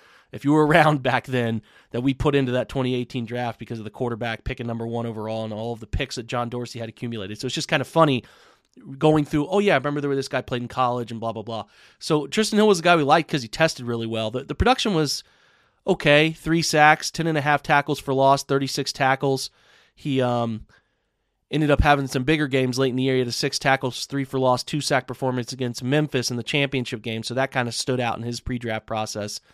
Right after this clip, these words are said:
And then, uh, was obviously a part of really good football team. I think that was Scott Frost, U C F. They were putting together good seasons, played L S U in the Fiesta Bowl. I think L S U was the team that ended their twenty-five game win streak, something like that back then. But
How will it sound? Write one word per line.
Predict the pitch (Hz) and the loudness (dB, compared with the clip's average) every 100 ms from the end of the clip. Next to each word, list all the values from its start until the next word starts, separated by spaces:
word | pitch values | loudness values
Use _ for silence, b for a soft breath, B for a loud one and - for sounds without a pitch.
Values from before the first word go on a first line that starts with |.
| b b b | b b b
And | - 123 | -8 -2
then, | 127 123 117 - b b b b - | 0 0 -2 -6 b b b b -4
uh, | |
was | 135 160 | 2 6
obviously | 196 170 175 | 6 6 0
a | |
part | - 165 | 2 2
of | 139 | 2
really | 156 | 0
good | 135 131 | 0 0
football | 160 143 120 | -2 -4 -4
team. | 131 | -4
I | |
think | 190 | -2
that | 156 | -2
was | 110 | -2
Scott | - 120 | -2 -2
Frost, | - 139 139 135 143 | 2 4 4 2 -4
U | 139 | -6
C | - 139 | -2 0
F. | 131 127 | 0 2
They | 131 | 0
were | |
putting | 127 143 | 0 -2
together | 139 135 131 | 0 0 0
good | 131 127 | -2 -2
seasons, | - 143 135 | -2 -2 -2
played | 127 131 131 | -2 -4 -2
L | 131 127 | 0 0
S | 127 - | -2 -2
U | 135 | 0
in | 135 | 0
the | 120 | -2
Fiesta | 123 123 123 131 | -4 -4 -2 -4
Bowl. | 127 123 117 b b b b | -2 0 -2 b b b b
I | - | -12
think | 113 147 | -8 -4
L | 120 120 | -4 -4
S | - | -4
U | 127 | -4
was | 120 | -4
the | 113 | -8
team | 127 | -8
that | 117 113 | -6 -6
ended | 117 110 | -6 -6
their | 110 | -8
twenty-five | - 117 110 110 104 | -8 -8 -6 -8 -6
game | 110 110 | -8 -8
win | 113 | -10
streak, | 110 104 | -10 -10
something | - 135 | -8 -8
like | 113 104 | -8 -10
that | 104 98 | -10 -8
back | 101 104 | -10 -10
then. | 110 | -12
But | 107 117 | -8 -10